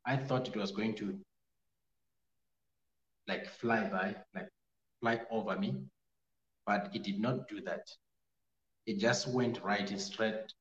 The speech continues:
inside of me. And my eyes of the Spirit opened, like, another layer opened. When this layer opened, I began to see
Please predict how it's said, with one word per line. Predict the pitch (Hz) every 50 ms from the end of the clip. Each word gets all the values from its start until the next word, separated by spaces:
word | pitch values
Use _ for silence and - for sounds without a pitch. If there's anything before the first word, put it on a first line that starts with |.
| _ _ -
inside | 107 98 - - 110 101 98 98
of | 95 98 95
me. | 101 104 123 135 - - _ _ _ _ _ _ _ _ _ _ _ _ _ _ _ _ _ _ _ _ _ _ _ _ _ _ _ _ _ -
And | 120 110
my | 107 101 101 98 -
eyes | - 131 139 127 107
of | 101 98
the | - 95
Spirit | - - - - 113 104 107 113 113 - - - _ -
opened, | - - - - 107 92 - - - - - - _ _ _ _ _ _ _ _ _ _ -
like, | 90 87 - - -
another | 113 107 127 120 113 104
layer | 101 104 110 113 113 104 98 -
opened. | - 98 101 - - 85 - _ - - - _ _ _ _ _ _ _ _ _ _ _ _ -
When | - 107 104 101
this | 104 127 127 -
layer | 139 131 131 127 123 - -
opened, | 110 107 - - 104 - - - - _ _ _ _ _ _ _ _ _ _ _ -
I | 110 104 101 98 98 98
began | 101 104 101 113 117 120
to | - -
see | - - - 110 107 104 104 -